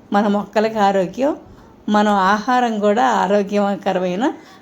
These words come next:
ఆహారం. చూడండి, దోసకాయలు కూడా కాసేస్తున్నాయి మనకి మన పెరట్లో. ఇంకా మనం జాగ్రత్తగా వీటిని చూసుకుంటే సరిపోతుంది. హ్యాపీగా ఉంటుందండి. చిన్న చిన్ని,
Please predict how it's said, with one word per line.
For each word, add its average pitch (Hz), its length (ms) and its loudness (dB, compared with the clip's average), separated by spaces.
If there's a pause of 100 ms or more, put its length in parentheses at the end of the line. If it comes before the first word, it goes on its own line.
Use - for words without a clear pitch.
(140)
ఆహారం. 196 560 -2
చూడండి, 214 260 0
దోసకాయలు 196 520 2
కూడా 208 160 -2
కాసేస్తున్నాయి 196 720 -4
మనకి 269 440 -6 (640)
మన 196 120 2
పెరట్లో. 196 500 0
ఇంకా 208 440 -2 (500)
మనం 214 240 -2
జాగ్రత్తగా 214 640 0
వీటిని 208 360 -2 (120)
చూసుకుంటే 220 460 -4
సరిపోతుంది. 190 720 -2 (480)
హ్యాపీగా 202 580 2
ఉంటుందండి. 214 500 -2
చిన్న 262 120 0
చిన్ని, 311 580 0